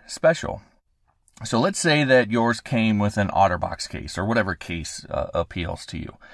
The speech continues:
Let's say it comes with the case. Now, normally that, that case, you know, an OtterBox might cost fifty or seventy or hundred, whatever they cost these days, but you're gonna include it with the phone. So people are gonna get that when they buy your iPhone.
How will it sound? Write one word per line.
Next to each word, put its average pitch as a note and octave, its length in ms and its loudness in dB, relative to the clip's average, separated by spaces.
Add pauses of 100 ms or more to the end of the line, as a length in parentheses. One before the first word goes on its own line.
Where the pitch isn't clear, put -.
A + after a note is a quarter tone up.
(180)
Let's A2 140 -2
say A#2+ 180 4
it G#2 100 -2
comes A2 360 2
with F#2+ 140 -6
the G2 100 -4
case. - 400 -12 (560)
Now, D#3 80 4
normally D#3+ 340 4
that, C#3+ 300 6
that B2+ 180 2
case, C3+ 540 -4 (240)
you G#2 60 -2
know, G2+ 120 4
an G#2 60 6
OtterBox G#2+ 480 4
might G#2 160 0
cost G2+ 240 2
fifty G2+ 480 -6
or G2 100 -2
seventy G#2 380 0
or F#2+ 80 0
hundred, G#2+ 180 0
whatever G2 300 -2
they F#2 100 -2
cost E2+ 300 0
these D#2+ 180 -6
days, D#2 340 -8 (560)
but B2+ 240 6
you're C3+ 160 2
gonna D3 200 4
include B2+ 420 2
it B2 160 2
with A2 380 0
the G2+ 120 -4
phone. F#2+ 360 0
So F#2 120 -8
people G#2+ 300 -2
are F#2+ 60 0
gonna F#2+ 160 0
get A2+ 240 -2
that D#2+ 180 2
when F#2 100 0
they F#2 100 -2
buy D#2 180 -2
your E2 280 -2 (160)
iPhone. F2 380 0